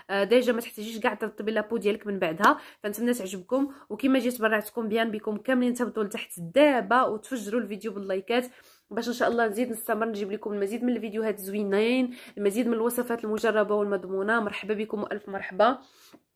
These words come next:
وبالنسبه للناس اللي مازالين ما مشتركين، شنو كتسناو غزالاتي؟ اشتركوا في القناه، مرحبا بكم والف مرحبا.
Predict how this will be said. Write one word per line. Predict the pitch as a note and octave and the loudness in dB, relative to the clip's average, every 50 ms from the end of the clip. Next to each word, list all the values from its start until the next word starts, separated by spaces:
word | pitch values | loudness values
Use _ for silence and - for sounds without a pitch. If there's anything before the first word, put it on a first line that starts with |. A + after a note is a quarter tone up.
| _ _ _ _ _ - | _ _ _ _ _ -2
وبالنسبه | A#3 G#3+ A3+ B3 C4+ A#3+ G#3+ A3 | 0 2 2 2 2 2 2 2
للناس | A#3+ B3 B3 B3+ B3+ | 4 4 4 2 2
اللي | B3 A#3+ | 0 0
مازالين | A#3 A#3 G#3+ A#3+ B3 B3+ B3 A#3+ | 0 0 2 2 2 2 4 2
ما | A3+ | 2
مشتركين، | A3+ A3 - - A3+ G#3+ G#3+ - B3+ C4 | 0 0 0 2 2 2 2 0 -2 -2
شنو | B3 A#3+ - A#3+ B3+ | -2 -2 -4 -4 0
كتسناو | B3+ A#3+ A3 A#3 - - A3 G#3+ G3+ | 0 0 0 0 -2 -2 0 0 0
غزالاتي؟ | G3+ G3 G3+ G#3 G3 G3 G3 - A#3 B3 B3+ B3 - - - _ | 0 0 0 2 2 2 0 0 0 -2 -2 -2 -6 -18 -20 _
اشتركوا | - - - - C4 C4+ C4+ C4 B3+ | -16 -8 0 2 4 4 4 2 -2
في | B3 - | -4 -4
القناه، | A#3+ A#3 - A3+ G#3+ G#3+ A3 A#3 A3+ - - | -4 -4 -2 -2 0 0 0 0 -2 -4 -8
مرحبا | F#3 F3+ F#3+ - - G3 A3+ C4+ | -10 -10 -8 -10 -2 2 2 2
بكم | G#3+ A3+ A3 A3 - G#3+ A3 A3 G#3+ | 2 0 -2 -4 -2 -2 -2 0 -2
والف | - - - A#3 B3 B3 A#3+ | -4 -2 -2 -4 -4 -2 -2
مرحبا. | A3 G#3+ G#3+ - - G3 F#3 G#3 A#3+ | -4 -4 -4 -4 -4 0 2 2 2